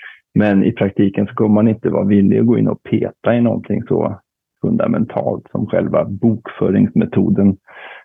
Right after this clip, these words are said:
över utsläppen. Vi, vi får väl se. Vi får väl se vart det landar.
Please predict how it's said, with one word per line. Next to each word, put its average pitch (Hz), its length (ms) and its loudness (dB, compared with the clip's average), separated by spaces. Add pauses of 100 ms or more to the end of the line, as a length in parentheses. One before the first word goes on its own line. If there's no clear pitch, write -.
(100)
över 98 160 4
utsläppen. 117 580 2
Vi, 110 80 2
vi 120 240 2
får 139 100 2
väl 143 160 0
se. 175 200 0 (140)
Vi 120 160 0
får 123 140 2
väl 120 140 2
se 117 100 0
vart 110 220 -2
det 110 160 2
landar. 113 560 2